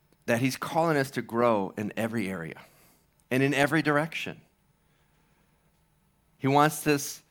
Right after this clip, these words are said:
to present us as mature, right? Think about those imagery and those words. Rooted.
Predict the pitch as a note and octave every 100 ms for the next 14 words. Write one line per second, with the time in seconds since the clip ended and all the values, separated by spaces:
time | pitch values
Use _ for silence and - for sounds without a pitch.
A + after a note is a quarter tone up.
0 | _ B2+ C#3 C#3+ C#3 C3 A#2+ A#2 A2+ -
1 | B2+ E2 - - _ - G2+ B2 - _
2 | _ _ _ _ _ _ _ _ _ _
3 | _ _ _ _ _ _ _ _ _ _
4 | _ _ _ _ _ _ _ _ _ _
5 | _ _ _ _ _ _ _ - D#3+ D3
6 | C#3 B2 A2+ B2+ B2+ A#2 G2+ F#2+ F2+ F2+
7 | G#2+ F#2+ C#2 - - - - - A#2+ A#2
8 | D#2+